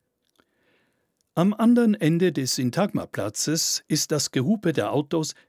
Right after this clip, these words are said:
bis in die Philellinonstraße hinein ohrenbetäubend. "Was ist denn in die Leute gefahren?", beschwert sich Adriani. "Heute wird doch nicht gefeiert, sondern getrauert. Was soll der Krach?" "Gehupe ist unisex, es passt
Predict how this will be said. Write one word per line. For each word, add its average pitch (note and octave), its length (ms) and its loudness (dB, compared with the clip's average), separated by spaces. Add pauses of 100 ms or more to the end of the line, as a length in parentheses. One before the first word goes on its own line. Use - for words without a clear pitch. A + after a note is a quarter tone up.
bis G3 220 0
in F#3+ 120 -2
die D#3+ 140 -2
Philellinonstraße D3 1300 -2
hinein D#3 400 0
ohrenbetäubend. E3+ 880 -4 (1300)
"Was E2+ 220 -8
ist - 160 -6
denn G2 140 -4
in A2 160 0
die G2+ 100 -2
Leute A3+ 360 -6
gefahren?", C#3+ 600 -4 (280)
beschwert C3+ 440 -2
sich - 280 -6
Adriani. A2 720 -6 (720)
"Heute D3 300 2
wird C3+ 120 -2
doch B2+ 140 -4
nicht C#3 220 -4
gefeiert, G3 580 0 (160)
sondern C#3+ 460 2
getrauert. F#3+ 680 -2 (140)
Was C3 160 0
soll F#3+ 220 0
der A#3+ 160 -2
Krach?" - 440 -8 (1300)
"Gehupe A3 400 2
ist G3+ 180 -4
unisex, E3+ 760 -2
es E3+ 160 -2
passt - 360 -8